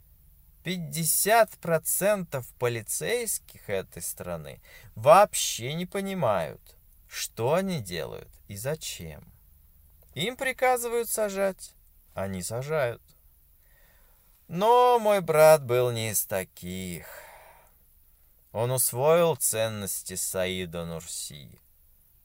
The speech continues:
Гордость и уважение. Атеф вынул из бумажника фотографию и протянул ее Шарко.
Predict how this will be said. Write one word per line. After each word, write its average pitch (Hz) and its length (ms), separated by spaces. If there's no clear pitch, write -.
Гордость 139 1160
и 104 140
уважение. 87 1200
Атеф 226 360
вынул 110 320
из 90 80
бумажника 87 720
фотографию 160 800
и 180 100
протянул 127 540
ее 95 140
Шарко. - 520